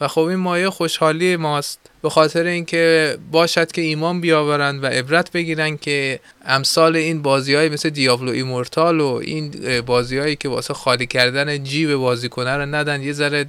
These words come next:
اه، مثل آدم برن یه بازی درست حسابی بسازن. خودشون هم از عملکرد کال آف دیوتی ونگارد اصلاً راضی نبودن. قطعاً، اه، حواشی دیابلو هم دامنگیرشون می‌شه. آمار، اه، نزولی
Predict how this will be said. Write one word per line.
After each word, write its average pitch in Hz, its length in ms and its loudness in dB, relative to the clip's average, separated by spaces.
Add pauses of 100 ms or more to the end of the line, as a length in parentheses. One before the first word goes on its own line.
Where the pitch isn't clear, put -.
(120)
اه، 123 280 -4
مثل 127 260 -6
آدم 127 340 0
برن 139 200 -4
یه 139 100 -4
بازی 127 280 -2
درست 120 340 -6
حسابی 120 160 -2
بسازن. 123 480 -4 (180)
خودشون 180 500 0
هم 170 80 2
از 151 160 2
عملکرد 139 540 0
کال 135 260 0
آف 123 120 -2
دیوتی 127 340 -6
ونگارد 127 460 -2
اصلاً - 360 -2
راضی 135 400 -4
نبودن. 135 640 -4 (320)
قطعاً، 139 720 2
اه، 120 260 -6 (420)
حواشی 131 720 2
دیابلو 131 460 0
هم 131 300 0 (140)
دامنگیرشون 143 760 -2
می‌شه. 147 280 -2
آمار، 135 520 0
اه، - 240 -2 (440)
نزولی 131 1000 -2